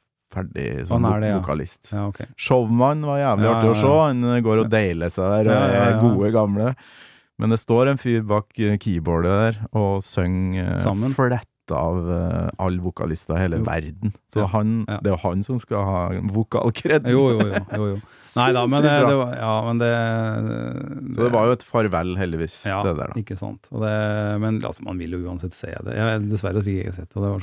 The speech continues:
Speaker 2: sånn, for det er jo en, en, det er også en, man har jo hørt på det jo.
Speaker 1: <laughs> Ja.
Speaker 2: <laughs> Ja.
Speaker 1: Og Guns N' Roses i Stavanger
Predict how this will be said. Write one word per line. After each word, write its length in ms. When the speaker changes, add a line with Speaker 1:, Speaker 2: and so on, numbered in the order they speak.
Speaker 2:
sånn, 100
for 60
det 120
er 80
jo 80
en, 260
en, 180
det 100
er 60
også 200
en, 260
man 120
har 200
jo 60
hørt 300
på 100
det 120
jo. 160
Speaker 1:
<laughs> 340
Ja. 400
Speaker 2:
<laughs> 260
Ja. 140
Speaker 1:
Og 160
Guns 280
N' 80
Roses 640
i 400
Stavanger 640